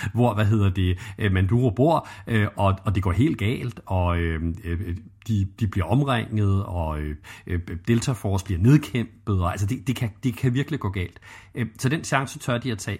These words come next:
Tør de at tage den chance, fordi de ved, at der er elementer af det, øh, øh, af militæret, øh, som sympatiserer med oppositionen, og derfor lige går ud og ryger en smøg, mens de burde kigge på radaren. Øh,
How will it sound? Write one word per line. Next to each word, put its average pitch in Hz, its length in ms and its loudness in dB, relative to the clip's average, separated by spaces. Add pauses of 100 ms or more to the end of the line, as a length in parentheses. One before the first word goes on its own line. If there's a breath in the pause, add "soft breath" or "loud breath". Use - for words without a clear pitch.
Tør - 200 -4
de 151 120 -10
at 135 60 -6
tage - 180 -10
den 123 140 -8
chance, 127 400 -4
fordi 131 300 -4
de 113 280 -2
ved, 143 140 0 (960 soft breath)
at 117 160 4
der 104 60 4
er 98 160 4
elementer 107 640 2 (120)
af 90 240 -2 (320 loud breath)
det, 92 340 2
øh, 85 460 0 (420 loud breath)
øh, 85 360 -4
af 101 80 2
militæret, 110 720 0 (100)
øh, 95 300 2
som 92 200 -2
sympatiserer 92 640 -2
med 92 100 0
oppositionen, 104 760 -2
og 90 80 -2
derfor 95 240 -4
lige 101 140 2
går 101 80 0
ud 101 100 0
og 90 80 -4
ryger 92 180 -2
en 95 80 -2
smøg, 101 260 -2 (100)
mens 98 300 -4
de 101 300 -2
burde 104 200 0
kigge 98 220 -4
på - 80 -6
radaren. 113 540 0 (460 loud breath)
Øh, 98 560 4